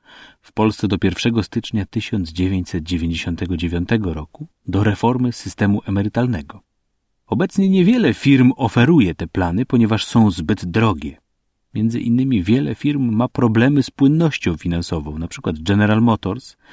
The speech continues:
dlatego że utrzymuje swoich byłych pracowników, którzy przeszli na emeryturę.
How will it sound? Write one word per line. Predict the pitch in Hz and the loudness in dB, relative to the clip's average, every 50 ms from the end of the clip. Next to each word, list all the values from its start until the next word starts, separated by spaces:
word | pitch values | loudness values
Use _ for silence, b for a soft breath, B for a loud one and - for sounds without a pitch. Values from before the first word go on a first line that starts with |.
| B B B B B B | B B B B B B
dlatego | 90 87 - 113 107 113 110 | -6 -4 -2 0 0 0 2
że | 98 120 | 4 6
utrzymuje | 117 120 110 - - - 120 127 127 123 113 | 6 6 4 2 2 4 6 6 6 6 4
swoich | 101 - - - 143 147 139 127 98 95 | 2 0 -2 2 4 4 4 4 4 2
byłych | 95 110 135 139 135 117 - | 2 4 6 6 6 4 2
pracowników, | - 127 127 120 - 139 120 101 113 131 139 - 160 143 - | 0 0 0 0 2 2 2 4 4 2 2 2 0 -2 -2
którzy | - - 139 120 131 123 | 0 0 2 2 2 2
przeszli | - - 120 110 - - 131 127 | 0 0 -4 -2 -2 -2 -2 -2
na | 135 139 | 0 -2
emeryturę. | 143 156 165 175 180 - 123 92 78 71 - | -2 0 0 0 0 0 0 -2 -2 -6 -12